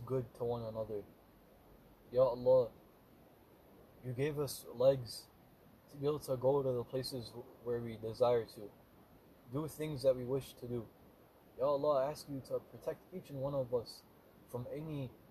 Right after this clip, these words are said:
sort of haram in this dunya.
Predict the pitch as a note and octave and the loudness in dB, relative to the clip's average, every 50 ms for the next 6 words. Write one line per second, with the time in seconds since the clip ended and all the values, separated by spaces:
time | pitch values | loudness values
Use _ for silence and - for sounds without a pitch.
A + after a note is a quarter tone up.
0 | - - - - - C#3+ C#3+ C#3+ C#3 C3+ C3 A#2+ - - - - - - - A#2 | -20 -20 -20 -10 -4 -2 0 2 2 0 0 -2 -6 -12 -18 -20 -18 -10 -4 0
1 | B2+ B2+ C3 C3 C3 A#2+ A2 - - - - - - - - - - - - - | 4 4 4 4 2 0 -4 -10 -16 -20 -20 -20 -20 -20 -20 -20 -20 -20 -20 -20
2 | - - - - - - - - - - - - - B2 C3 B2+ A#2+ A2+ A2 B2 | -20 -20 -20 -20 -20 -20 -20 -20 -20 -20 -20 -18 -12 -8 -6 -6 -6 -6 -2 -2
3 | B2+ C3 B2+ B2 A2+ | -2 -2 -2 -4 -4